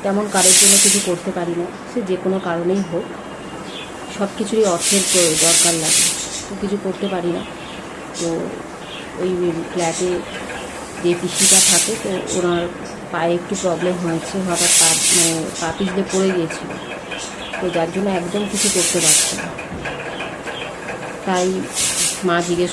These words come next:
করে এসেছে, কারণ সবাই তো সবটা নিতে চায় না, তো মা জিজ্ঞেস করে এসেছে যে, যে কিছু লাগবে কি না, তখন চায়ের কথাই বলেছে। তো মাকে আমি বললাম যে, "তাহলে যাও দিয়ে এসো।" আর আমিও বাজার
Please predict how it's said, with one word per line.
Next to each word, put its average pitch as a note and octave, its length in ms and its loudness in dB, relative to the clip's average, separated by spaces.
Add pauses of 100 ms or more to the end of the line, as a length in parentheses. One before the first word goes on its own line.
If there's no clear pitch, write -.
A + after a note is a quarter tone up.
করে F#3 140 2
এসেছে, F3+ 460 -2 (1300)
কারণ G3 120 2
সবাই F#3 360 4
তো G#3+ 120 0
সবটা G3 260 -2
নিতে G3 320 2
চায় G#3+ 200 2
না, C#4+ 140 0 (400)
তো F#3+ 80 -2
মা F3+ 220 0
জিজ্ঞেস F3+ 200 -2 (100)
করে F#3 140 0
এসেছে F3+ 360 -2
যে, F#3 340 0 (1120)
যে E3 440 0 (180)
কিছু G3 200 -4
লাগবে F3 340 -2
কি G3 80 0
না, A3 160 -2
তখন F#3 280 0
চায়ের E3 300 -2
কথাই F#3+ 260 4 (120)
বলেছে। D#3 340 4 (760)
তো F3 140 -2
মাকে E3+ 420 0
আমি F3 340 2
বললাম F3 280 0
যে, E3+ 120 0
"তাহলে F3 320 -2
যাও E3+ 200 0
দিয়ে F3 300 2
এসো।" F#3+ 320 0 (920)
আর D#3+ 60 -2
আমিও F#3+ 260 4
বাজার G3 240 2